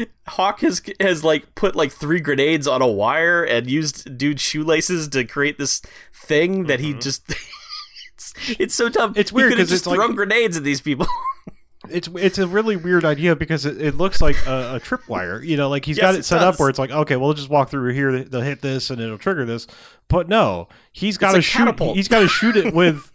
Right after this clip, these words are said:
Speaker 2: the rifle. Like, they're waiting until they get in range 'cause
Speaker 1: Yeah.
Speaker 2: he's got one shot, basically, and it's like, before they know where they are, and it's like, "Oh, well, if I take the one shot at this,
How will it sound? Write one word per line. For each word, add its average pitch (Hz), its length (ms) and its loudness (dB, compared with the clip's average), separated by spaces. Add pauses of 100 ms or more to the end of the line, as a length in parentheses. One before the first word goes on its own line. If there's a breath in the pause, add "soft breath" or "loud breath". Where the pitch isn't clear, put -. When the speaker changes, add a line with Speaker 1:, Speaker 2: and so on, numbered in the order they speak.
(400 soft breath)
Speaker 2:
the 175 180 2
rifle. 156 500 2
Like, 139 160 -4
they're 196 140 0
waiting 196 240 2
until 170 180 -4
they 156 80 -2
get 156 160 -4
in 143 140 -6
range 160 500 -2 (800 loud breath)
'cause - 80 -20 (100)
Speaker 1:
Yeah. 165 120 4
Speaker 2:
he's 156 120 -2
got 160 220 2
one 151 220 4
shot, 175 360 -2
basically, 113 400 -8
and 117 100 -6
it's 113 120 -8
like, 117 200 -6 (160 loud breath)
before 127 240 -4
they 110 120 0
know 127 160 -2
where 117 80 -4
they 110 140 -8
are, 127 260 -2
and 120 120 -6
it's 107 100 -12
like, 110 200 -10
"Oh, 120 220 -6
well, 95 160 -14
if - 100 -20
I 101 40 -16
take - 180 -12
the - 120 -20
one 117 120 -4
shot 104 240 -8
at 90 100 -16
this, 139 460 -2